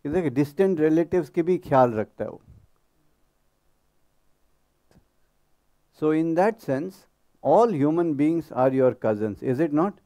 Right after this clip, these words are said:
If you extend it a little bit more. They are not immediate family, but they are all cousins.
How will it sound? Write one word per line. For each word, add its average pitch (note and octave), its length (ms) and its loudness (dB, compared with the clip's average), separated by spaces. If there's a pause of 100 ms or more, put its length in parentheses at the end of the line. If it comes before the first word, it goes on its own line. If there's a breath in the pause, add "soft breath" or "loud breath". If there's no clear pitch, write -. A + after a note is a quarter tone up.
If C3+ 160 -4
you D3 100 4
extend C#3+ 420 0
it C#3+ 120 -2
a C3+ 80 0
little B2 260 -2
bit B2 240 -4
more. G2 260 -8 (2250)
They B2 100 -4
are C3 80 -2
not D3+ 280 0
immediate D#3 520 2
family, D3 420 -4
but C#3+ 220 -2
they D3 80 0
are C#3+ 140 2
all D#3 200 4
cousins. G2+ 580 -4